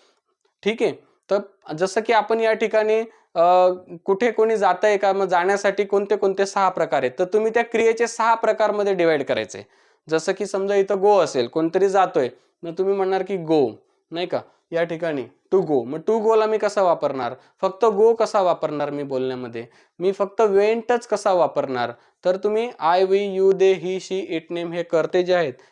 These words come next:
हे आपल्याला पहिल्यांदा समजून घेतले पाहिजेत, याच्याशिवाय वाक्याची सुरुवातच होत नाही. तर कर्ता वाक्यामध्ये असतो, कर्ता कर्म क्रियापद आपण लहानपणापासून मराठी व्याकरणात सुद्धा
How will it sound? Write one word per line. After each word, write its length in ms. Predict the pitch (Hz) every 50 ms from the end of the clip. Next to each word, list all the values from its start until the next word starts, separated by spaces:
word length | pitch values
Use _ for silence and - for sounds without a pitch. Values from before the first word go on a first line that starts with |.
| _ _ -
हे 60 | 202
आपल्याला 340 | 202 180 180 185 190 190 202
पहिल्यांदा 480 | 196 - - 165 165 165 170 180 180
समजून 380 | 170 175 175 156 165 165 170 175
घेतले 260 | 165 160 151 170 165
पाहिजेत, 420 | 165 165 160 165 175 175 175 160 160
याच्याशिवाय 480 | 151 156 151 190 190 185 190 185 190
वाक्याची 420 | 180 165 156 156 - 165 165 175 180
सुरुवातच 520 | 175 165 151 147 151 156 151 185 180 175
होत 120 | 143 131 127 123
नाही. 140 | 107 101 - _ _ _ _ _ _ -
तर 40 |
कर्ता 380 | 165 170 - 170 160 165 - 190
वाक्यामध्ये 520 | 190 180 175 - - 180 180 180 180 180
असतो, 300 | 175 160 160 - - 175
कर्ता 340 | 165 - 156 151 151 - 175
कर्म 320 | 170 170 170 165 170 170 165
क्रियापद 440 | 165 165 156 156 151 156 160 151
आपण 180 | 156 147 165 165
लहानपणापासून 720 | 160 156 151 156 156 156 165 160 160 151 156 156 - 170 165
मराठी 340 | 156 151 147 147 147 156 156
व्याकरणात 400 | 147 143 135 - 151 151 151 147
सुद्धा 280 | - 151 151 156 170